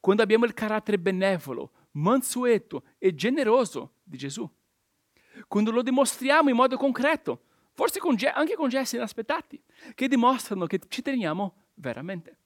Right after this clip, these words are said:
È il nostro miglior argomento, la nostra vita. Quindi, vorrei concludere mettendo in pratica questo gesto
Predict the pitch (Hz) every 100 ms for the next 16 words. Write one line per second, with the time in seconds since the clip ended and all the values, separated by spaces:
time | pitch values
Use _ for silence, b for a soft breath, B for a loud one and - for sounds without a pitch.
0 | _ _ _ _ _ _ - 226 226 233
1 | 233 208 196 220 208 214 247 214 151 147
2 | 147 131 - 160 - _ - 95 - _
3 | _ _ _ _ _ _ _ _ _ b
4 | b b b b b _ _ - 240 139
5 | - - _ _ _ _ _ _ _ _
6 | _ _ 220 254 247 226 214 185 - 143
7 | - _ - 233 233 254 247 208 196 -
8 | 196 190 190 170 170 127 127 - 139